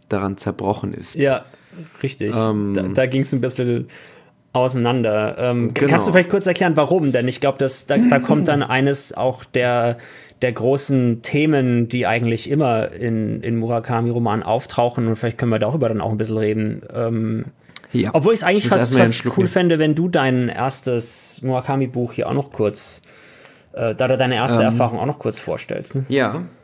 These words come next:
Speaker 1: Ähm, ist witzig, weil das ist tatsächlich, äh, Die gefährliche Geliebte und gleichzeitig nicht. Denn, ähm, das habe ich als Hörbuch geschenkt bekommen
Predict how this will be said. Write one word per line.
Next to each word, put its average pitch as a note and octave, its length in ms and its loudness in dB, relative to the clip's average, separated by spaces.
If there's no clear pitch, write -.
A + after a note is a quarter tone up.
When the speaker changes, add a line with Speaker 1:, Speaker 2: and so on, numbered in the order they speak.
Speaker 1:
Ähm, B2+ 280 0
ist - 180 -8
witzig, - 380 -6
weil A2+ 260 0
das A#2+ 180 -6
ist A#2+ 200 -4
tatsächlich, A#2 680 -2
äh, G#2+ 180 2
Die G#2+ 100 -4
gefährliche A#2+ 440 -4
Geliebte B2+ 320 -2
und A#2+ 120 2
gleichzeitig C3 580 -4
nicht. C3 380 -2
Denn, A2+ 260 2
ähm, G#2+ 500 -2
das A2 280 0
habe B2 160 0
ich - 140 -6
als - 200 -2
Hörbuch C#3 400 0
geschenkt - 380 -6
bekommen D#3+ 460 -6